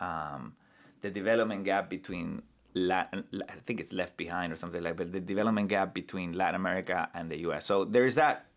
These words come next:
kind of love-hate relationship in the sense I get this admiration, sort of envy of the U S, but there's also a big anti,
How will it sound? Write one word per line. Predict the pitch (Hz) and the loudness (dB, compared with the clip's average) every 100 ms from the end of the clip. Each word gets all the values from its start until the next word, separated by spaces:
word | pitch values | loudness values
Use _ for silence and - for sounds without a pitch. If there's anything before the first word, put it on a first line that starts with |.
| _ | _
kind | 123 110 | 0 2
of | 98 - - - | 2 0 -8 0
love-hate | 110 110 113 | 2 4 4
relationship | 104 101 104 110 104 | 4 2 0 -2 -2
in | |
the | 82 | -2
sense | 95 90 | -2 0
I | 90 | 2
get | 95 90 | 2 2
this | 92 90 | 0 0
admiration, | - 92 92 101 120 117 107 101 - _ | 0 0 2 4 4 2 0 -2 -6 _
sort | 107 92 | -4 -2
of | |
envy | 71 107 110 110 | 0 2 4 4
of | 104 110 | 4 6
the | 110 110 | 6 6
U | 110 | 6
S, | 110 | 4
but | - 98 | 0 -2
there's | 95 98 | 0 2
also | 110 120 123 117 110 - - - - - _ - | 2 4 4 2 2 -8 -20 -20 -20 -20 _ -2
a | 98 92 | 0 2
big | 110 110 - - | 4 2 2 2
anti, | 113 113 110 104 98 | 4 4 4 4 4